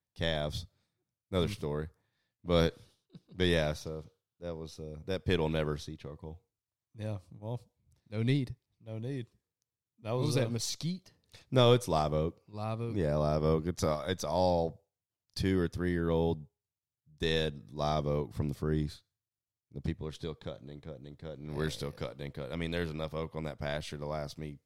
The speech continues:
Speaker 1: ten years.
Speaker 2: Yeah.
Speaker 3: Nothing wrong
Speaker 1: Yeah.
Speaker 3: with that, man. That's a good problem to have, I guess.
Speaker 2: Especially when you like burning for three weeks on end.
Speaker 1: Oh, yeah.
Speaker 2: Like
Speaker 3: Yeah,
Speaker 2: it
Speaker 3: Ryan was in, was in customer service mode by the time we made it up there,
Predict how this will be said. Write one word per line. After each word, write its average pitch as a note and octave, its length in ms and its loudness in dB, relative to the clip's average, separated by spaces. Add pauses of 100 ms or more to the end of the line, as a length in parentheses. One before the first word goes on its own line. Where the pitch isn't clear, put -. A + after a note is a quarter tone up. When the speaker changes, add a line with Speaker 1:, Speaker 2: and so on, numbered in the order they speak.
Speaker 1:
ten E2 240 -4
years. D2+ 400 -12 (360)
Speaker 2:
Yeah. G#2 300 -4
Speaker 3:
Nothing - 160 -14
wrong C3+ 180 -4
Speaker 1:
Yeah. A#2 60 0
Speaker 3:
with G#2+ 80 -2
that, C#3 260 -4
man. A2 200 -4
That's B2 160 -6
a A#2 40 -6
good G#2+ 200 -6
problem G#2+ 260 -2
to F#2+ 60 -2
have, G#2+ 260 -4
I G2+ 120 -4
guess. A#2 300 -4 (1000)
Speaker 2:
Especially A#2 300 -8
when G#2+ 100 -6
you G#2+ 60 -4
like G2+ 160 -8 (100)
burning G#2 320 -8
for F#2 160 -18
three E3 240 -14
weeks G#2 300 -14
on G2+ 180 -8
end. G2+ 80 -4
Speaker 1:
Oh, F2 80 4
yeah. D2+ 240 2 (1000)
Speaker 2:
Like A#2+ 180 2
Speaker 3:
Yeah, G#2 60 2
Speaker 2:
it G2 60 2
Speaker 3:
Ryan D3 260 4
was A#2+ 140 2
in, G#2+ 340 2 (100)
was G#2 160 -2
in G2+ 180 2
customer G2+ 460 2
service G#2 440 2
mode F#2 480 2 (220)
by F#2+ 100 0
the F#2+ 40 2
time A2 240 2
we A2 80 4
made G#2+ 220 4
it G2+ 60 2
up A2 180 2
there, A#2 420 2